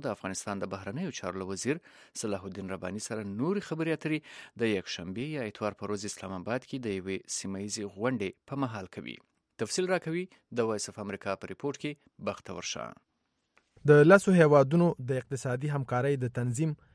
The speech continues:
Speaker 2: ای سی او غونډه به نن په اسلام آباد کې شروع کیږي. د پاکستان د خارجه چارو سلاکار سرتاج عزیز ویلي، په دغه غونډه کې به خارجه وزیران د نهي په ورځ ګډون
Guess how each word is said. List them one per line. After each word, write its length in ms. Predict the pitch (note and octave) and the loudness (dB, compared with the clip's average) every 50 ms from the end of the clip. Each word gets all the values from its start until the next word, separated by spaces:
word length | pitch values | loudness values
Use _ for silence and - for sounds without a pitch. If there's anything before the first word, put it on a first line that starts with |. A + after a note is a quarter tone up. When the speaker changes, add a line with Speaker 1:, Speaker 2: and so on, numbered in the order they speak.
| _ _ _ _ | _ _ _ _
Speaker 2:
ای 160 | D3 D3 C#3 - - | -4 -2 -2 -2 -2
سی 80 | C#3+ C#3+ D3+ | 0 2 2
او 100 | E3 D#3+ | 4 2
غونډه 560 | C#3+ - A#2+ B2+ A#2+ D#3+ E3+ E3 D#3 D3+ C#3+ | 2 0 -2 2 2 4 4 4 4 4 4
به 420 | D3 C#3+ B2+ - _ _ - C3 D#3 F3 | 2 2 0 -4 _ _ -2 2 4 4
نن 160 | E3 - - | 4 4 2
په 140 | C3 B2+ - | 0 0 0
اسلام 240 | - B2 B2 B2 A#2+ | 0 0 0 0 2
آباد 160 | C#3 C3+ B2+ | 2 0 0
کې 220 | - - A2+ - C3+ | 0 -4 -6 -4 -2
شروع 200 | A#2+ B2 A#2+ - - | -2 -2 -2 -2 -4
کیږي. 240 | B2+ A#2 A2+ A#2+ A#2 - _ _ - | -4 -4 -4 -6 -8 -8 _ _ -6
د 120 | C3+ C3 E3 | 2 4 4
پاکستان 440 | D#3+ C#3+ D3 - - D#3 D#3 D#3 C#3 | 4 4 0 -2 -2 -2 0 -2 -2
د 120 | B2+ - C3+ | -2 -2 -2
خارجه 340 | C3 C3 C3+ C#3 D3 - C#3+ | -2 0 0 -2 0 0 0
چارو 240 | C3 B2 A#2 - B2+ | 0 0 0 -2 -2
سلاکار 460 | A#2+ A#2+ A#2 B2 C#3 C3+ C3+ A#2+ - B2+ | -2 -2 -2 0 0 0 0 0 -2 -4
سرتاج 440 | A2+ G#2+ - B2+ B2 A#2+ - A#2+ A#2 | -4 -2 -2 -2 -2 -2 -4 -4 -4
عزیز 200 | B2 D3 B2 A#2+ C3+ | -2 -2 0 2 2
ویلي، 240 | D3+ E3 D#3+ E3 - - - - - - - - - - - | 4 4 2 2 0 -4 -10 -20 -20 -20 -20 -20 -4 0 4
په 60 | D#3 E3+ | 6 8
دغه 180 | F#3 F3 E3+ D#3 | 8 8 8 8
غونډه 220 | F3+ G3 F#3+ F#3 F3 - | 6 6 6 4 4 4
کې 80 | E3+ D#3 | 4 4
به 380 | D#3+ D#3+ - - _ - - - | 4 4 2 0 _ -16 2 6
خارجه 360 | D3+ C#3 C3 B2+ B2 D3 D#3 D3 | 6 6 6 6 6 6 6 6
وزیران 420 | C3+ A#2+ B2 C3+ D3 D3+ D#3 D3 B2+ B2 | 4 2 0 0 0 0 0 0 0 0
د 100 | C3 D#3+ | 2 2
نهي 180 | D#3+ D3 C3 B2 | 2 2 0 0
په 100 | - A#2+ | 0 0
ورځ 220 | B2 A#2+ A2+ A2 A#2 | 0 0 0 0 0
ګډون 220 | B2 A#2 A#2+ A#2+ | 0 0 0 0